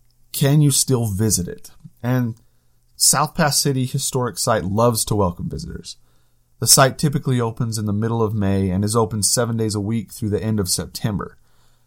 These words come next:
Being as there is over twenty original buildings still standing, and the Carissa mine can be toured, one will easily be able to spend a solid day there without the chance of boredom setting in.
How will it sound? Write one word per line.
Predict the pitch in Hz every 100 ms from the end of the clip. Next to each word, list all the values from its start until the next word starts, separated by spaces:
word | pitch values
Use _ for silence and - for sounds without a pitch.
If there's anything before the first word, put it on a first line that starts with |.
| _
Being | 156 156
as | 147
there | 131 131
is | 120 110
over | 113 104 95
twenty | - 131 113
original | 107 110 107 98
buildings | 90 135 160 127 104
still | - 117
standing, | 104 - 151 185 98 90 - _ _ -
and | 123
the |
Carissa | 131 160 151 131
mine | 117 127 131
can | - 107
be | 98
toured, | - - 139 101 87 - _ _ _ -
one | 147 143
will | 123 -
easily | 139 139 113 104 98 101
be | 110 104
able | 95
to | 95
spend | 98 - 101
a | 92
solid | - 120 113 113 101
day | 107 110
there | 101 87
without | 95 107 104
the | 104
chance | - 107 95
of | 95
boredom | 90 113 101 85
setting | - 92 87 90
in. | 87 160